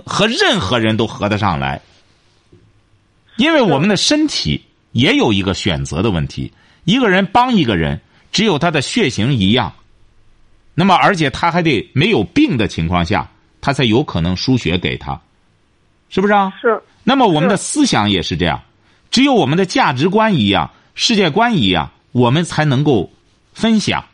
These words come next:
Speaker 1: 我们才能够分享思想，就是我们都有思想，才能够分享。你比如说，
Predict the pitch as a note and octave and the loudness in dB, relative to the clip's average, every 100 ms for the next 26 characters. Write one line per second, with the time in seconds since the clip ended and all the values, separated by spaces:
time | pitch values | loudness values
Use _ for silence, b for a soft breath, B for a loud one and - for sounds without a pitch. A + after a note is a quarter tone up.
0 | _ _ _ _ _ _ _ C3 D3 G#3+ | _ _ _ _ _ _ _ 0 2 0
1 | - F3+ F#3+ E3 - G3 F3+ G#2 E2 - | -2 0 0 0 0 0 0 0 -2 -4
2 | - A3 - D#2 _ _ _ _ - F3+ | 0 0 0 -4 _ _ _ _ -2 0
3 | D#3+ B B B _ C#3+ E3 A3 C4 - | 0 B B B _ 2 2 2 0 0
4 | F4+ E4+ D3+ A2+ - D3 A2 D#2+ - _ | 4 4 2 0 0 0 0 -4 -8 _
5 | _ _ - - E3 E3+ E3+ B2+ - F3+ | _ _ -10 -2 0 2 2 2 0 0
6 | F3 - D2 - _ _ _ - F#3+ G3+ | 0 0 -4 -8 _ _ _ -4 0 4
7 | G#3 G#3+ | 6 4